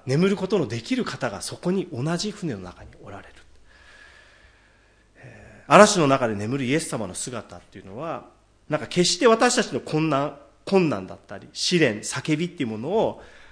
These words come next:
こう、知らんぷりしてるとか、見て見ぬふりして試しているとか、助けてくれないということではなくて、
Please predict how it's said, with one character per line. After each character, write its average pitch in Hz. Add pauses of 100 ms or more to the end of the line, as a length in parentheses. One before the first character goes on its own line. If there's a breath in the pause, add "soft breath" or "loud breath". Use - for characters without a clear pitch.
(140 loud breath)
こ 113
う、 -
知 -
ら 165
ん 214
ぷ 175
り 107
し -
て 117
る 131
と 113
か、 90 (460 soft breath)
見 180
て 180
見 185
ぬ 202
ふ 156
り 135
し -
て 104 (440)
試 151
し -
て 143
い 107
る -
と -
か、 - (560 soft breath)
助 -
け -
て -
く -
れ 160
な 180
い 180
と 127
い 107
う 107
こ 113
と 113
で 101
は 95
な 107
く -
て、 165